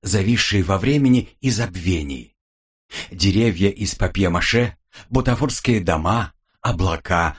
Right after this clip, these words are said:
закрепленные на грубых канатах, зажженные Юпитеры. Что должно было случиться в этой клинике, чтобы люди ушли, ничего не забрав с собой?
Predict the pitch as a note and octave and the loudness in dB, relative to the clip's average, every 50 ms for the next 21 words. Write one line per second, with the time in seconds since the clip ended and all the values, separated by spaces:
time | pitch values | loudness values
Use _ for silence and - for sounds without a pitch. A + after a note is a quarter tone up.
0 | _ - F2+ E2+ G#2+ G2+ - F#2+ F2+ - E2+ G2 G#2 G#2 G2+ G2 G2 F#2+ F2+ F2 | _ -8 -2 -2 -2 -2 -2 -4 -4 -2 0 0 2 4 4 4 4 4 2 2
1 | F2+ F#2 D#2 - F#2+ G2 E2+ D#2 F2 - - - A2 G#2+ G2+ E2+ D#2 D2 - - | 0 -2 -2 0 0 2 2 0 -2 -4 -4 -4 -4 -2 0 -2 -2 -4 -6 -10
2 | - - - _ _ _ _ _ - - - - - - F#2+ F#2+ E2 C#2+ E2 F2 | -12 -12 -16 _ _ _ _ _ -18 -18 -14 -8 -4 0 0 0 0 0 -2 -2
3 | D#2+ E2 F2 F2+ E2+ E2+ E2+ F2+ A#2+ A#2+ - C#3 - - - - - - - _ | -2 -2 -2 -2 -2 -2 -2 -2 -2 0 0 -2 -2 -2 -4 -6 -6 -12 -20 _
4 | _ _ _ _ _ _ _ _ _ _ _ _ _ _ _ _ _ _ - - | _ _ _ _ _ _ _ _ _ _ _ _ _ _ _ _ _ _ -8 -6
5 | - - B2 C#3+ G#2 A#2+ A2 G2+ D#2+ D#2 A2 A#2+ F#2+ E2 G2+ G2 F#2+ - - - | -4 -4 -4 -2 -2 -2 -4 -4 -4 -2 -2 -2 0 0 0 0 0 0 -2 -2
6 | G2 F#2+ - - - C#3+ - - - F#2 E2 G2 - G2+ F#2 - - A#2 C#3+ E3 | -4 -2 0 0 0 0 -2 -2 -4 -2 -2 -2 -2 -2 -4 -2 0 2 2 4
7 | D3 B2+ G2+ - G#2 F#2+ - - - - - - - - G#2 E2 G2+ F#2+ F2+ A#2+ | 4 2 0 2 -2 -2 -4 -4 -10 -8 -8 -4 -2 -2 0 0 2 2 4 4
8 | C3+ B2+ C#3+ - - - - - - - C3+ D#3+ F3+ D3 - - _ _ _ - | 4 4 2 0 0 0 0 0 0 0 2 2 2 2 0 -4 _ _ _ -2
9 | B2 C#3 D3 C#3 - - A3+ G#3 A#2+ C3 C3+ C#3+ B2+ B2 C#3+ A#2+ G#2 - A2+ E2+ | 2 2 2 4 4 2 2 0 0 0 0 0 0 0 -2 -2 -2 -2 -2 -2
10 | - - - - F#2+ D#2 C#2+ D2 C#2 C2 - _ | -2 -4 -2 -2 -2 -2 -2 -4 -6 -8 -10 _